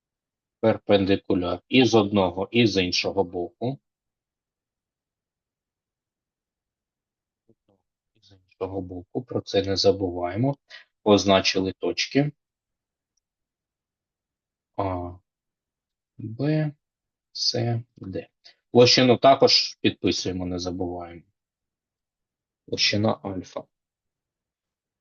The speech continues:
Тепер вказуємо, що в нас відомо. Кут Б А Ц дорівнює сорок п'ять градусів, далі А Б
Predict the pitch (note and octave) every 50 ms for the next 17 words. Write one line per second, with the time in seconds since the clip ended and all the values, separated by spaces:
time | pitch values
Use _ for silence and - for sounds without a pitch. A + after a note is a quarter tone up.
0 | _ _ _ _ _ _ _ _ _ _ _ _ _ _ _ _ - - _ _
1 | _ _ _ _ _ _ _ - C#3+ D3+ - - G#2 F#2+ F2 - - - _ _
2 | _ _ _ _ _ _ _ - - D3+ D#3+ D#3+ C#3 D3 C3+ B2+ A#2 A2+ - -
3 | C3+ C3 B2 A#2 A2+ A2+ A2+ - - G#2 F#2+ F#2 F2+ E2 - _ _ _ _ _
4 | _ _ _ _ _ _ _ _ _ _ _ _ _ _ _ _ _ _ _ _
5 | _ _ _ _ _ _ _ _ _ _ _ _ _ _ _ _ _ _ _ _
6 | - D3 D#3 C#3+ A#2 A2 B2 B2+ B2 - A2+ A2 - - - - G2+ F2+ F2 F2
7 | - _ _ _ _ _ _ _ _ _ _ _ _ - - G#2 G2+ G#2+ G2+ F#2+
8 | F2+ F#2 F#2 F2+ - - G#2+ G2 F2+ - _ _ - D3+ E3 D#3+ D3 C#3+ C#3 C3+
9 | C#3+ C#3+ C#3 C3+ C3 A#2+ - - C3 A#2+ - _ - A2+ G#2+ A#2+ A2 G2 F2 F2+
10 | F2 F2 - _ - A2+ A2+ A#2 G#2+ G#2 F#2+ F2+ F2 F2